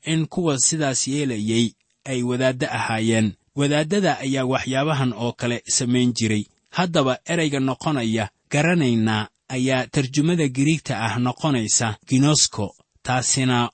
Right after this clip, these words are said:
uma taagna in ruuxyada sharka ahi ay rumaysteen. Waxaase weeye inay garanayaan cidda Ciise uu yahay. Haddaan horay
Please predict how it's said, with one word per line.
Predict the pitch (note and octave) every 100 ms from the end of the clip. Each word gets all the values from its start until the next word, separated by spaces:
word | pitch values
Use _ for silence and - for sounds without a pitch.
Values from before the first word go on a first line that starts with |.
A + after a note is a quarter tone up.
| -
uma | C3+ F3
taagna | - C#3 A2+ A#2 A2+ -
in | D3+ D#3
ruuxyada | C#3 C#3+ B2+ D3 D#3+ C3
sharka | - E3 -
ahi | G#2+ A2+ G#2+ B2 -
ay | C#3
rumaysteen. | C3+ A#2 A#2 A2+ - B2+ A2+ G2+ _ _ _ -
Waxaase | D#3 - D#3 - C3+
weeye | B2+ B2 B2 C#3 C3+ -
inay | E3 D#3 C3+
garanayaan | B2 C#3+ E3 C3+ B2 C#3+ C3 A2+ - _
cidda | E3+ D#3+ C#3 B2
Ciise | C3+ C3 - E3 -
uu | C3+
yahay. | A#2 G#2 A2+ G2 - _ -
Haddaan | C3 C3 D#3
horay | D3 D3 F#3